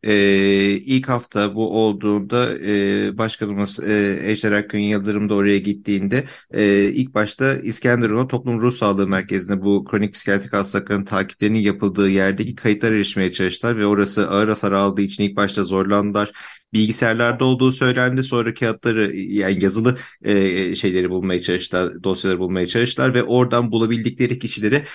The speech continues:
ulaşmaya, tedavilerine ulaştırmaya çalıştılar. Ve hani bu süreçte mesela daha sonra hiç haber verilmeden birkaç gün sonra İskenderun Toplum Ruh Sağlığı Merkezi yıkıldı. Hani yıkıldı dediğim, e, belediye tarafından yıkıldı.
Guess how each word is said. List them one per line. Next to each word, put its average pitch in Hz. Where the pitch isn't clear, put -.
ulaşmaya, 117
tedavilerine 107
ulaştırmaya 117
çalıştılar. 104
Ve 135
hani 123
bu 135
süreçte 123
mesela 123
daha 117
sonra 120
hiç 131
haber 110
verilmeden 110
birkaç 120
gün 98
sonra 98
İskenderun 107
Toplum 110
Ruh 107
Sağlığı 98
Merkezi 104
yıkıldı. 127
Hani 98
yıkıldı 98
dediğim, 123
e, 101
belediye 104
tarafından 92
yıkıldı. 90